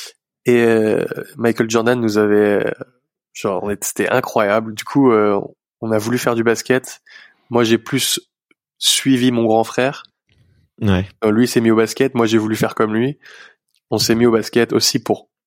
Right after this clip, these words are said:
Speaker 1: faire différent que les parents, parce qu'on voulait pas faire comme, comme les parents, comme on est,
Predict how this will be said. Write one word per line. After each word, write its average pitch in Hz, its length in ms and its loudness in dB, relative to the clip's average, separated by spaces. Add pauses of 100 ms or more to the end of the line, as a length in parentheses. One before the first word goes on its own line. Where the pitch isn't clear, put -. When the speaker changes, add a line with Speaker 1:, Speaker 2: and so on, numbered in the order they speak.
(320)
Speaker 1:
faire 110 220 -4
différent 113 640 2
que 117 100 -2
les 104 120 4
parents, 101 340 0
parce 113 120 -8
qu'on 104 100 -6
voulait 95 140 -2
pas 107 160 -2
faire - 200 -6
comme, 107 360 -6
comme 101 160 -4
les 98 60 -4
parents, 123 320 0
comme 92 180 -6
on 90 80 -10
est, 90 240 -8